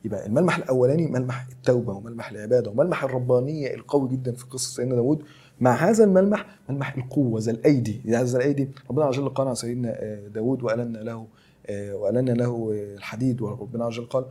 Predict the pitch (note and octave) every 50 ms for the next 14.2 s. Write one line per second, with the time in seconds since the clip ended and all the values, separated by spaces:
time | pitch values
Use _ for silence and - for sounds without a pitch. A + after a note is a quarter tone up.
0 | - - - - A2+ G#2+ A2 - C#3 C#3+ C#3 C3 B2+ C3+ C#3 C3 A#2+ A#2 C3 C#3+
1 | C3+ B2+ B2+ - D#3+ D#3 - - A2+ - - - - - _ - - A2+ A2+ A#2
2 | B2 B2+ B2+ C3 C#3 C#3+ D3+ D3 C3 - - C3 B2+ B2+ C3 B2 C#3+ D#3 D3+ D3
3 | A#2+ G#2 G#2 A2 A#2+ B2+ B2 - D#3+ E3 D#3 C3+ C3 C3 - - A#2 - - -
4 | C#3 C#3 B2 A2+ G#2+ G#2 A#2 C3 B2 B2 - - - - - G#2 A2+ C3 C3+ B2+
5 | B2 A#2+ C3+ C#3+ C3+ - - - - - - A2 G2 - A#2+ A2+ A#2 A2 A2+ C3+
6 | C#3+ C#3+ C3 B2+ B2+ - - A#2 A#2 B2 C#3 C3 B2 A2 G#2+ G2+ G2+ G2 - B2
7 | B2+ D3 C3+ B2+ A#2+ C#3 D3 - - A#2 A#2+ C#3+ D3 B2+ - - - B2+ B2+ C#3
8 | D3+ D#3 C#3+ C3 A2+ - - - - - - A2 G#2+ B2+ D3 D3+ C#3 - A#2+ G#2+
9 | G#2+ A2+ A2 A#2+ C3+ D3 D3+ C3+ - - A2 G#2+ G#2 G#2 G#2+ G#2+ A2+ C#3 E3 D#3+
10 | C#3+ C#3+ C#3+ - - - B2+ B2+ B2 C3 C3 - B2 A#2 A2 - - - - _
11 | - - B2 C3 B2+ B2 B2 A2+ A#2 A#2+ C3+ D3 C#3+ A#2 G2+ G2+ G#2 A#2+ C3+ B2+
12 | A#2 C3+ C#3 C3+ B2 B2+ - C#3 C#3 C3 B2 A#2+ - B2+ - - B2+ B2 A#2+ A#2
13 | B2 C3 C3 B2 A#2+ - - A#2 A2+ - C#3 C#3 C#3 C#3 B2 A2+ A2+ A#2+ C3+ C#3
14 | C3 C3 B2 A#2+